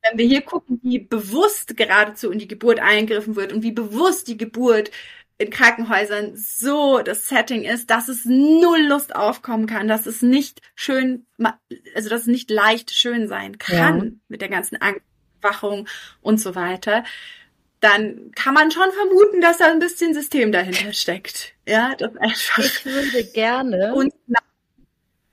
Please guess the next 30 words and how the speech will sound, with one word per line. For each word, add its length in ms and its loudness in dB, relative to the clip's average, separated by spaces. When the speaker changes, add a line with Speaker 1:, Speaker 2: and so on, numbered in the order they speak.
Speaker 2:
in 520 0
das 260 -4
Thema, 520 -2
weil 200 -2
für 140 -8
mich 200 -6
klingelt 460 -2
das 200 -4
die 100 -10
ganze 300 -8
Zeit 220 -8
so, 240 -6
während 420 -4
du 300 -6
erzählst 680 -8
von 220 -6
denen, 260 -6
also 200 -6
ich 160 -12
habe 120 -4
ja 100 -6
kein 560 -6
Kind 360 -8
geboren, 600 -4
ich 200 -10
habe 160 -8
einen 240 -6
Stiefsohn, 560 -4
aber 260 -4
den 420 -8